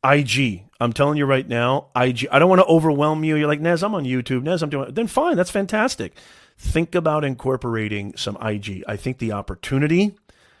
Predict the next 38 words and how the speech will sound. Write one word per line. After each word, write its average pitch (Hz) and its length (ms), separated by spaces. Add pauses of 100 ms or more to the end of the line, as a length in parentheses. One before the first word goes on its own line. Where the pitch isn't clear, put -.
(220)
you 147 80
know, 147 100
I'm 151 160
always 190 320
a 165 40
big 147 220
fan 151 240
of 117 120
going 135 280
where 127 120
there's 120 200
opportunity, 107 720 (160)
okay? 113 400 (100)
As 113 160
a 107 40
business 151 360
owner, 233 340
as 208 120
a - 60
content 156 420
creator, 196 360 (360)
where 147 260
are 156 60
the 143 120
opportunities 117 760 (600)
to 127 100
reach 117 300
more 113 160
people, 104 440 (100)
to 110 80
have 117 260
more 117 300
impact? 107 540
Because 117 360
impact 143 580
always 123 360
before 110 300
income. 90 460